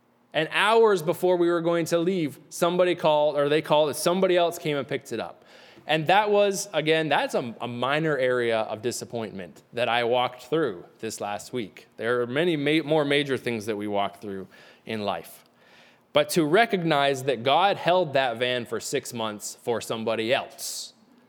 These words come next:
not for me. <laughs> That was the issue. And I had to come to the point of realizing that it wasn't mine.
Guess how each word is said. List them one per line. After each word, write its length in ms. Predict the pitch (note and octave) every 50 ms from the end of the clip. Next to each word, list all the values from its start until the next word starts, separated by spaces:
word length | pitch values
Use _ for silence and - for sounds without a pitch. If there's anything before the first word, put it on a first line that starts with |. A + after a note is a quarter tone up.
| _ _ -
not 240 | A2 G#2 G2 -
for 140 | - - A2
me. 240 | A2 B2+ A#2+ G2 F2 - - - - - - - _ -
<laughs> 1400 | - - - - - - F#3 - - - - - - - - - - - - - - - - - - _ - - -
That 240 | - - G3 F3 D#3+
was 180 | D#3+ D#3 C3+
the 160 | B2 D#3+ E3+ F3
issue. 520 | F#3+ F#3 - - C3+ B2 G#2 F#2 G2 - - - - - _ _ - - - - _ _ - - _ _ - - _ _ _ _
And 160 | - D3+ D#3
I 80 | D#3 D#3
had 280 | - F3+ F#3+ G#3 G3
to 100 | G3+ G3
come 220 | - - F#3+ F#3 F3+
to 80 | F#3
the 80 | F3+ F3
point 260 | - F3 F3+ F3 E3+
of 100 | E3 C#3+
realizing 600 | D#3 D#3+ D#3+ D#3+ D3+ D3+ D3+ D3 D3+ D#3 D#3 D3+
that 160 | C3+ D3 D3
it 120 | D3+ C#3 C3
wasn't 680 | B2+ B2 C#3+ D#3+ D#3+ D3+ E3 E3+ E3 D#3+ - - - - - _ _ _ _ _ -
mine. 580 | A#2 B2+ C#3 C#3+ C3+ G#2+ E2 E2+ D#2+ D#2+ D#2